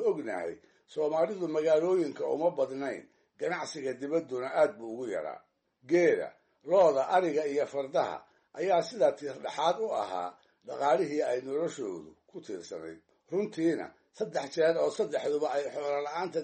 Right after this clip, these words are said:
daaran yihiin, ayay reer miyigu aad u silci jireen. Marka ay abaar dheeri ku habsato oo xilliyo isxiga ay samadu seemanaato, marka la dhaco oo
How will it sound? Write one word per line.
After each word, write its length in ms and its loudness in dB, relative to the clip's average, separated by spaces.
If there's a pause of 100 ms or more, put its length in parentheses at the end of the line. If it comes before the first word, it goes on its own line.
daaran 360 2
yihiin, 380 -4 (460)
ayay 200 4
reer 200 -4
miyigu 480 -2
aad 480 4
u 40 -10
silci 440 -6
jireen. 400 -10 (580)
Marka 300 0
ay 240 2
abaar 340 4
dheeri 300 4
ku 160 0
habsato 480 2
oo 220 0 (420)
xilliyo 420 2
isxiga 540 -2
ay 180 2
samadu 640 2
seemanaato, 840 -4 (520)
marka 340 2
la 160 -2
dhaco 380 0 (380)
oo 120 4